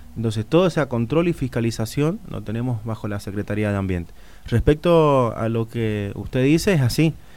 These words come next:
Nosotros, eh, inter-, tomamos intervención en las declaraciones de impacto ambiental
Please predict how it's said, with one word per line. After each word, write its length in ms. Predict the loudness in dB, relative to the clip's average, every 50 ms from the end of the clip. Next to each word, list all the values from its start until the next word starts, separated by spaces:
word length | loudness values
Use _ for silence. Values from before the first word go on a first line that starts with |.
| -18 -18 -12 -6
Nosotros, 600 | -4 0 0 0 4 6 6 6 6 4 2 -4 -8
eh, 120 | -8 -6
inter-, 220 | -6 -2 0 2
tomamos 240 | 4 4 6 6 6
intervención 680 | 6 6 4 4 4 4 2 2 2 4 4 4 4 2 -4 -8 -18 -20 -20 -16 -6
en 100 | -2 0
las 120 | 2 2 2
declaraciones 480 | 2 2 2 0 0 0 0 0 2 2
de 20 | 2
impacto 280 | 2 2 0 -2 0 -2
ambiental 580 | 0 0 0 0 -2 0 0 2 2 2 0